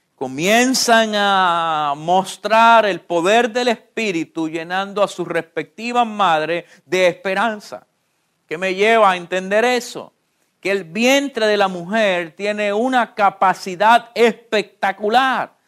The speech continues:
el cual tiene la oportunidad de dentro del desarrollo del feto, dentro del desarrollo de ese embrión, comenzar el proceso de la revelación de Dios en su vientre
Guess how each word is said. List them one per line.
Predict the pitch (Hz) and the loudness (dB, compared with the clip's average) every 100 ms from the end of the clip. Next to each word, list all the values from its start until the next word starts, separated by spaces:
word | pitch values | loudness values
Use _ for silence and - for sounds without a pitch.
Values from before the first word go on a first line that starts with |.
| _ _ _ | _ _ _
el | - 185 - | -4 -4 -2
cual | 190 196 208 254 254 | 2 4 6 4 0
tiene | - 202 208 220 | -4 -4 -2 -2
la | 202 202 208 214 202 | 2 4 6 6 4
oportunidad | 190 185 175 175 - 180 175 165 185 220 | 2 -2 -2 -4 -2 -6 -4 2 4 4
de | 202 185 | 2 -4
dentro | 175 226 269 269 240 | -2 -2 -4 -6 -6
del | 196 202 185 160 | -4 -4 -4 -2
desarrollo | 208 285 - 294 254 233 214 196 185 | -2 0 0 0 2 0 0 -2 -2
del | 202 214 | -2 -2
feto, | 208 214 190 175 170 170 | -2 -2 -2 -2 -4 -4
dentro | 202 214 202 | -4 -4 -4
del | 185 160 | -4 -4
desarrollo | 214 247 277 226 220 214 196 | -6 -4 -4 0 0 0 -2
de | 180 208 | 0 0
ese | 226 - | -2 -4
embrión, | 262 247 240 226 185 165 - _ | -10 -8 -6 0 2 0 -6 _
comenzar | 208 208 202 190 - - 254 220 185 180 175 - - | 0 0 0 -4 -4 0 4 6 6 2 -2 -8 -2
el | 208 202 | -2 0
proceso | 208 180 - 233 247 254 214 | -4 -4 -2 0 0 -2 -4
de | 202 | 0
la | 175 | 0
revelación | 156 226 277 269 233 - 233 220 | 0 2 4 4 2 0 -4 0
de | 226 | -2
Dios | 202 196 196 | 2 2 0
en | 196 | -2
su | - 208 | -6 -4
vientre | 196 170 156 175 | -2 -2 -4 -4